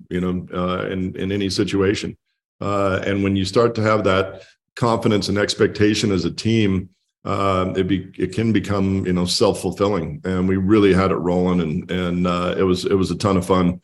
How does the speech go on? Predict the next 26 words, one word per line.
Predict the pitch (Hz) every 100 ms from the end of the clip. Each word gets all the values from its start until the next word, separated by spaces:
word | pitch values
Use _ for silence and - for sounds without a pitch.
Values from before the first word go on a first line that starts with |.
| _ _ -
Um, | 92 95 90 87 87 78 76
you | 95
know, | 87
being | 85 98
a | 87
part | 95 92
of | 85
a |
team | - 92 92
that | 82
was | 82
rolling | 87 90 95
like | 85 82
that, | 85 87
it | 85
was, | 82 - -
it, | 92 87
it, | 82 80 - 90
uh, | 85 87
it | 85
really | 98 95
was, | 90 87 87 -
uh, | 87 87 85 85
an |
exciting | 87 - 92 90 90
time. | 87 92 95